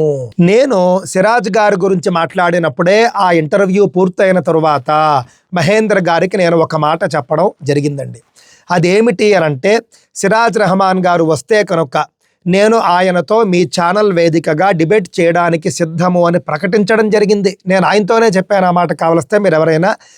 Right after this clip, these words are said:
మహేంద్ర గారిని అడిగి మీరు ఖాయం చేసుకోవచ్చు.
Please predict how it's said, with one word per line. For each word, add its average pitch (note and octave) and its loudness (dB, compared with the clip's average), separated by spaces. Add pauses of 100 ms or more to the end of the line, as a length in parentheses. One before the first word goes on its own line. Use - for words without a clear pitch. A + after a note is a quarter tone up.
(160)
మహేంద్ర F#3 0
గారిని E3+ 0
అడిగి D#3+ 0
మీరు E3 2 (300)
ఖాయం E3 0
చేసుకోవచ్చు. B2+ -12